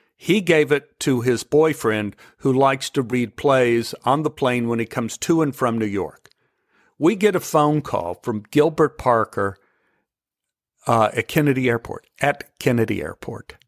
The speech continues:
And he goes, "Hello, is, I'm trying to reach Beth Henley. Is, this is Gilbert Parker?" And no idea who Gilbert Parker was. And so I go, "Uh, Beth, uh,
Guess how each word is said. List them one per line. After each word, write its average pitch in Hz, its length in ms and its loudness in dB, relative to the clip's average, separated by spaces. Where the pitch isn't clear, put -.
And 113 460 2
he 110 100 -2
goes, 95 260 -2
"Hello, 101 460 2
is, 101 420 0
I'm 101 320 -4
trying 123 300 0
to 107 80 -2
reach 110 360 -2
Beth 117 240 2
Henley. 127 600 2
Is, 101 720 0
this - 220 -2
is 98 100 -4
Gilbert - 400 0
Parker?" - 580 -2
And 107 280 -2
no 92 220 -4
idea 85 320 -6
who 113 140 -4
Gilbert 120 320 -2
Parker 151 280 0
was. 165 360 0
And 139 120 0
so 160 160 4
I 143 60 4
go, 131 340 2
"Uh, 123 220 -2
Beth, 147 340 -4
uh, 104 300 -2